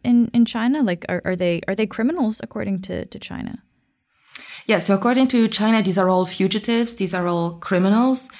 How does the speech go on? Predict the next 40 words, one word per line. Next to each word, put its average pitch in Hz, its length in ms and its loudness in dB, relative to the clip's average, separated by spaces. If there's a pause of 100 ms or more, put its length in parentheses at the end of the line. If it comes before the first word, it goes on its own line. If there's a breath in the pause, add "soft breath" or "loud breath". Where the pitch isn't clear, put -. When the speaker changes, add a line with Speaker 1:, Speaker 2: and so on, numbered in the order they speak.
(360 loud breath)
Speaker 2:
Now, 196 440 6
we 190 260 4
are 185 80 6
not 202 200 4
contesting 196 520 0
that 170 180 0
among 170 260 2
these 170 180 0
people, 175 480 0
some 170 460 0
may 180 180 2
have 180 320 0
committed 170 600 0 (100)
crimes. 175 720 2
Uh, 170 320 4
we 185 100 4
are 180 80 4
not 190 180 4
in 196 120 4
the 180 40 2
capacity 185 540 0
to 180 140 -2
verify 196 560 2
that, 160 280 -2
obviously. 170 580 -2 (500 loud breath)
What 190 240 2
we 208 100 6
are 190 140 4
sure 233 360 2
of, 170 300 4
and 190 100 4
again, 202 280 4
also 208 380 2
by 175 260 2
accounts 185 520 0
from 185 160 -2
the 196 80 2
Chinese 185 380 0
authorities 160 500 -4
themselves, 202 640 0